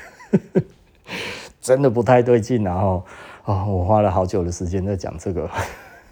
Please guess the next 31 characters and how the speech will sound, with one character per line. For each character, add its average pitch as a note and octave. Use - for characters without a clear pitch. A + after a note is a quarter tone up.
<laughs> F3
讲 A2
得 A2
我 G2+
实 G#2
在 A2
是， A#2+
真 A#2
的 A2
实 G2+
在 G#2+
是 A2+
有 G2
一 G#2+
点 G#2
头 G2
疼 A#2+
啊， G2+
吼。 A2
<laughs> D#3+
就 E3
是， E3
就 F3+
是， F3
我， C3+
我 C3+
老 A2+
实 A2+
说， C3+
我 A2+
在 B2